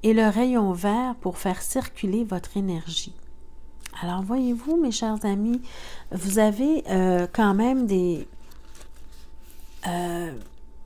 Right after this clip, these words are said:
des ressources, malgré que ici, on voit que vous êtes en manque de certaines ressources, vous en avez quand même d'autres. Alors, demandez les rayons, euh, violets pour venir, euh,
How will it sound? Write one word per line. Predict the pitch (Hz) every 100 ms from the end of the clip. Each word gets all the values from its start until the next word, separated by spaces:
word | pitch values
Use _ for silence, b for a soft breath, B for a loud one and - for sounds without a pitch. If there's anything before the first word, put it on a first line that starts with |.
| -
des | 190 196
ressources, | 196 262 - 285 302 - 220
malgré | 202 190 202 311
que | 269 208
ici, | 190 - - 262
on | 214
voit | 185 202 233
que | -
vous | 185 175 196 180
êtes | 202 202
en | 185
manque | 202 220
de | 202 185
certaines | - 208 - 220 226
ressources, | 185 - 320 269
vous | 226
en | 202 254
avez | 320 302
quand | 302 202
même | 185 175 170
d'autres. | 175 202 285 B B B B B -
Alors, | 190 196 196 196 - -
demandez | 220 214 349 339 220 185 214
les | 214 185
rayons, | 175 175 170 185 180 - - - - - - - - - - -
euh, | 175 165 165 160
violets | 160 185 180 185
pour | 185 190
venir, | 175 180 180 190 185
euh, | 170